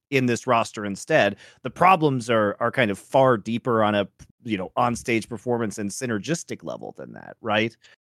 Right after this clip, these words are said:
Um, but I also think, like, you know, we can be critical of some of the other roster moves that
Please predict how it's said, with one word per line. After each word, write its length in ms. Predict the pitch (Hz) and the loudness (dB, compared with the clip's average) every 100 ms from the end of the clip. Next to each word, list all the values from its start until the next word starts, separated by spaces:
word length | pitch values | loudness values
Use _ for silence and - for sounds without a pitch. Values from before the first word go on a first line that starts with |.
| _ _ _ | _ _ _
Um, 520 | 117 110 104 98 98 - _ _ _ _ - | 0 2 2 -2 -6 -12 _ _ _ _ 0
but 180 | 165 156 | 2 4
I 80 | 196 | 2
also 240 | 185 165 | 2 2
think, 240 | 139 131 | 2 2
like, 300 | 120 104 - - | 2 0 -2 -4
you 120 | 120 | 0
know, 100 | 113 | 0
we 180 | 120 127 | 2 0
can 160 | 135 | 0
be 120 | 135 139 | 0 -2
critical 580 | - 214 - 135 135 | 2 2 4 4 4
of 100 | 123 | 4
some 200 | - 123 | 2 0
of 80 | 120 | 2
the 100 | 120 | 4
other 240 | 123 120 113 | 4 4 4
roster 480 | 117 123 - 131 | 4 2 2 -2
moves 400 | 123 117 117 113 | 0 2 2 -2
that 320 | - 117 110 | 0 2 2